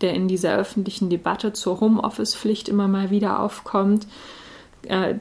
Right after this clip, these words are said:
es geht da um Werte wie Kontrolle, Vertrauen, vielleicht aber auch manchmal, ähm, Grenzen ziehen und dieses soziale Miteinander. Und, ähm, da verweise ich immer sehr gerne auf die,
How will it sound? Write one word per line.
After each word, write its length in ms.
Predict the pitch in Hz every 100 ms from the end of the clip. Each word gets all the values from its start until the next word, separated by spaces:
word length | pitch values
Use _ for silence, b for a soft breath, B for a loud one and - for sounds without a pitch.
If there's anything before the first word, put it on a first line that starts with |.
| - - - - -
es 260 | 175 196 175
geht 220 | 214 214
da 120 | 196
um 380 | - 180 190 170
Werte 480 | 190 196 220 233 202
wie 280 | 202 202 190
Kontrolle, 600 | - 190 196 - 208 220
Vertrauen, 880 | 220 196 - - 175 196 233 247 269
vielleicht 520 | - 190 190 196 -
aber 220 | 190 180
auch 120 | 185
manchmal, 640 | 196 196 190 196 185 190 -
ähm, 320 | 185 175 180 175
Grenzen 600 | 196 185 202 226 - 240
ziehen 380 | - 226 226 202
und 200 | 185 190
dieses 240 | 180 175
soziale 560 | 175 185 - 180 180 180
Miteinander. 840 | 214 - 165 170 175 175 185 247 - B B B B B
Und, 420 | - 180 185 185 -
ähm, 240 | 175 180
da 320 | 185 185 185
verweise 500 | 185 190 180 180 202
ich 140 | 214 -
immer 320 | 196 185 175 175
sehr 320 | 175 190 208
gerne 540 | 208 202 208 202 190
auf 360 | 175 175 180 -
die, 340 | - 175 180